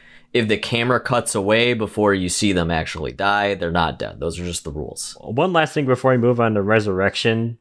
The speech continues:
Speaker 2: that I think we kind of need to talk about is the
Speaker 1: Mm-hmm.
Speaker 2: banger of an ending that this movie has.
Speaker 1: Yes.
Speaker 2: <laughs>
Speaker 1: Yes.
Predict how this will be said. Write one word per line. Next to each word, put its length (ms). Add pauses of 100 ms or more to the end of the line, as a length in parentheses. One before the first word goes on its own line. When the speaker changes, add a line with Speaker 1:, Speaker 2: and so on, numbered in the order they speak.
(160)
Speaker 2:
that 220
I 20
think 400
we 320
kind 220
of 100
need 240
to 60
talk 260
about 400 (380)
is 340
the 460
Speaker 1:
Mm-hmm. 500
Speaker 2:
banger 720
of 140
an 140
ending 720
that 180
this 180
movie 300
has. 500
Speaker 1:
Yes. 560 (200)
Speaker 2:
<laughs> 640
Speaker 1:
Yes. 580